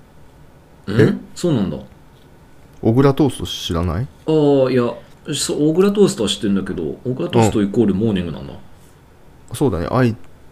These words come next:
Speaker 1: 知でモーニングって言ったら
Speaker 2: えー、
Speaker 1: 小倉トーストじゃない？
Speaker 2: そうなんだ。いや、俺全然知らねえけど、
Speaker 1: うん。
Speaker 2: なんかよく、パンとコーヒーと卵がなんかついてくるイメージだった。
Speaker 1: あー、まあ、そ-、それも全然あると思うけど。
Speaker 2: うん。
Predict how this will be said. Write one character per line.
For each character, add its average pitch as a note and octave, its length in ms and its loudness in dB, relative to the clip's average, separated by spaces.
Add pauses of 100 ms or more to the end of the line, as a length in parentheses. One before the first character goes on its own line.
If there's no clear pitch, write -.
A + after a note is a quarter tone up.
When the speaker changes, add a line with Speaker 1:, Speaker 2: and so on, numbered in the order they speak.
Speaker 1:
知 - 180 -6
で F#2+ 220 2 (140)
モ G#2+ 180 2
ー - 20 2
ニ F#2+ 140 -2
ン E2+ 80 -4
グ E2+ 80 -2
っ - 20 -6
て - 320 -16
言 - 40 -10
っ - 60 -20
た - 120 -2
ら D#3+ 60 6
Speaker 2:
え F3+ 40 10
ー、 F3+ 160 8
Speaker 1:
小 D#3 240 2
倉 - 0 -
ト G2+ 160 4
ー - 20 0
ス F#2+ 120 -2
ト D2+ 120 -4
じ D#2 120 -6
ゃ C#2+ 40 -6
な C#2+ 120 -4
い？ - 0 -
Speaker 2:
そ - 20 -6
う - 0 -
な B2+ 40 -8
ん - 0 -
だ。 - 60 -16 (1040)
い - 60 -2
や、 C3 100 6 (140)
俺 B2 160 2
全 B2 180 0
然 B2 120 2
知 B2 160 0
ら A#2 80 2
ね A#2 100 2
え G#2+ 60 0
け F#2+ 80 -2
ど、 D#2+ 260 -4 (400)
Speaker 1:
う G2+ 60 2
ん。 - 20 6
Speaker 2:
な G2+ 60 6
ん F#2 40 4
か F#2+ 120 2
よ A#2 120 4
く、 F2+ 360 0 (1120)
パ A#3+ 160 2
ン E3+ 200 4
と D#3 360 6
コ C#3+ 320 6
ー - 20 8
ヒ C#3 200 6 (120)
ー - 80 6
と E3 160 4
卵 B2+ 420 2
が G#2+ 60 -2
な G2+ 80 2
ん G2+ 60 2
か F2 80 -4
つ - 120 -4
い G2 40 -2
て F#2 80 -2
く D#2+ 80 -6
る D2 80 -4
イ D2 40 -4
メ C#2+ 120 -4
ー C#2+ 40 -4
ジ - 100 -2
だ - 60 -2
っ - 40 -4
た。 - 100 -6 (1500)
Speaker 1:
あ G#2+ 80 8
ー、 F#2 920 4
ま A2 120 2
あ、 G2+ 40 0
そ-、 - 220 -4
そ - 160 -2
れ B2+ 60 2
も A#2+ 180 2
全 G#2 180 2
然 F#2 140 2
あ F2+ 40 2
る - 60 -6
と - 140 -8
思 C2 120 -6
う - 40 -8
け - 140 -8
ど。 A#2 80 2
Speaker 2:
う - 20 4
ん。 F2 580 2